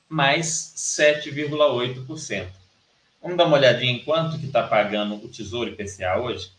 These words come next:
Hoje o Tesouro I P C A, o dois mil e trinta e cinco, que é o mais comparável com, com esses fundos pela duration, tá pagando I P C A mais sete ponto seis. A gente pega o dois mil e quarenta e cinco, que é o mais longo, I P C A mais oito ponto sete.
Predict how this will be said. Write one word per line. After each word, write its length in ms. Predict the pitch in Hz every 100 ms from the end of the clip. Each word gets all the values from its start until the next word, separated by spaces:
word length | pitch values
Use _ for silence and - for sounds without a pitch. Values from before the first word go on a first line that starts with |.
| _ _ _ _ -
Hoje 240 | 151 -
o 40 | -
Tesouro 380 | 135 143 170
I 60 | 139
P 100 | 123
C 180 | - 120
A, 160 | 123
o 60 | 110
dois 260 | 117 117 123
mil 120 | 131
e 40 |
trinta 220 | 127 113
e 100 | 107
cinco, 380 | 107 131 131 131
que 60 | 110
é 20 |
o 100 | 107
mais 240 | 113 113
comparável 800 | - 104 101 95 98 107 101 98 95
com, 260 | 101 92 90 - _ _ _ _ _ _ _
com 100 | 104
esses 280 | 101 - -
fundos 360 | - 123 101 -
pela 220 | 107 101
duration, 500 | 101 113 131 131 -
tá 120 | 123
pagando 520 | 135 123 127 131 - - -
I 60 | 131
P 140 | 143
C 200 | 139 131
A 120 | 131
mais 260 | 131 135 135
sete 340 | - 139 135 -
ponto 240 | 147 143
seis. 720 | - - 120 101 92 - - _ _ _ _ _ -
A 40 |
gente 120 | 120 -
pega 200 | 139 139
o 20 |
dois 180 | 131 131
mil 140 | 131
e 20 |
quarenta 300 | 127 117 113
e 80 | 107
cinco, 260 | 104 117 -
que 60 |
é 20 |
o 60 | 110
mais 180 | 107 104
longo, 240 | 131 117
I 60 | 101
P 100 | 113
C 140 | -
A 80 | 117
mais 260 | 123 113 113
oito 300 | 131 131 -
ponto 180 | 127
sete. 560 | - - 120 113 -